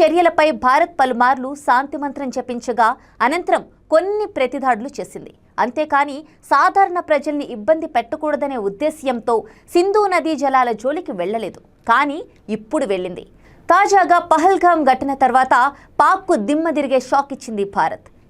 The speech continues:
ఇందులో భాగంగా సింధు జలాల సహకారాన్ని నిలిపివేస్తున్నట్లు ప్రకటించింది. దీంతో త్వరలో పాకిస్తాన్ ఎడారిగా మారే అవకాశాలు పుష్కలంగా ఉన్నాయని అంటున్నారు.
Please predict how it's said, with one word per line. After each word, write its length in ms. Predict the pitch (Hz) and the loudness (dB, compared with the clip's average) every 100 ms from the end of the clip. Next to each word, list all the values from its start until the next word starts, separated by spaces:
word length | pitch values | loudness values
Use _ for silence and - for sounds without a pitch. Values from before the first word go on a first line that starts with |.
| - | -8
ఇందులో 280 | 214 233 | -2 0
భాగంగా 500 | 220 220 226 247 285 392 - - | 2 2 0 0 -2 -2 -12 -6
సింధు 340 | 302 311 330 | -2 0 0
జలాల 360 | 302 277 254 233 | 2 2 4 2
సహకారాన్ని 720 | 226 240 262 277 269 262 311 | 0 -2 0 2 2 2 0
నిలిపివేస్తున్నట్లు 1000 | 269 240 285 269 220 214 208 196 208 190 214 _ - | -6 -8 -6 -6 -6 -6 -6 -6 -6 -8 -8 _ -8
ప్రకటించింది. 600 | 185 156 180 175 - - _ _ - | -6 -6 -12 -14 -16 -20 _ _ -6
దీంతో 440 | - 349 392 381 403 - - | 0 2 4 2 2 -6 0
త్వరలో 300 | 339 392 403 | 2 4 4
పాకిస్తాన్ 720 | 392 330 330 349 - 320 302 | 2 0 0 -4 2 2 2
ఎడారిగా 480 | 247 269 349 370 349 | 2 4 4 4 2
మారే 240 | 339 330 311 | 4 4 4
అవకాశాలు 540 | 302 302 311 311 320 | 2 0 0 0 -4
పుష్కలంగా 600 | 320 202 - 339 320 320 | -6 -12 -2 0 2 2
ఉన్నాయని 440 | 294 285 285 277 | 0 -2 -6 -6
అంటున్నారు. 460 | 277 240 190 160 - | -8 -10 -10 -12 -12